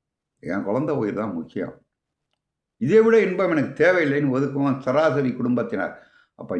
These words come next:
ஞானிகள் ஏன் வெறுத்தார்கள்? மிகப்பெரிய விஷயம். இந்த விஷயத்தை தெரிஞ்சுக்கணும்னா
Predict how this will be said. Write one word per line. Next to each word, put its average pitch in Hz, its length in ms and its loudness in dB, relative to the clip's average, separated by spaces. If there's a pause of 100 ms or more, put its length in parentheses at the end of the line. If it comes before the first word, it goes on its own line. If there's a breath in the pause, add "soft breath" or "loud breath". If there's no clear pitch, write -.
ஞானிகள் 139 440 -2 (120)
ஏன் 110 180 -2
வெறுத்தார்கள்? 85 640 -6 (1000)
மிகப்பெரிய 180 560 0
விஷயம். 131 380 -2 (160)
இந்த - 140 -8
விஷயத்தை 107 400 -4 (100)
தெரிஞ்சுக்கணும்னா 104 560 -4